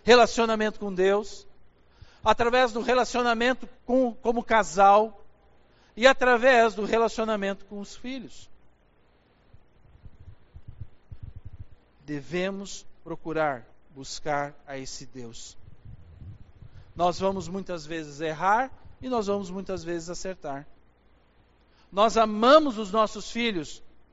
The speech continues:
mas temos que cuidar para não irritá-los, para não levar eles à ira, para não desanimarmos a eles.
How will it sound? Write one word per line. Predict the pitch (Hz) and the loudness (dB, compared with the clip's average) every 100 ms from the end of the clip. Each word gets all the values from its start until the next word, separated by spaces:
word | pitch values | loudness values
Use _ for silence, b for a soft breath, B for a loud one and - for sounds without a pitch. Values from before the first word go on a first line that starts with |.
| _ _ _ _ _ b b | _ _ _ _ _ b b
mas | 185 - | -4 2
temos | 262 247 | 2 2
que | 233 | -4
cuidar | 240 226 247 | 0 6 6
para | 233 220 | 4 0
não | 214 220 | 0 0
irritá-los, | 220 214 247 294 277 180 - | -2 -4 -2 0 -2 -4 -10
para | - | -8
não | 185 220 | -6 -4
levar | 226 208 220 226 | -4 0 0 2
eles | 226 214 | 0 -2
à | 214 214 | -2 -2
ira, | 247 262 160 - - _ _ b b b | -2 -4 -6 -10 -20 _ _ b b b
para | - 214 | 6 6
não | 220 254 254 226 | 8 6 4 0
desanimarmos | 180 220 240 247 240 233 262 262 226 | -2 2 6 6 4 4 6 4 0
a | 233 233 | 2 6
eles. | 262 269 160 - | 6 4 -2 -12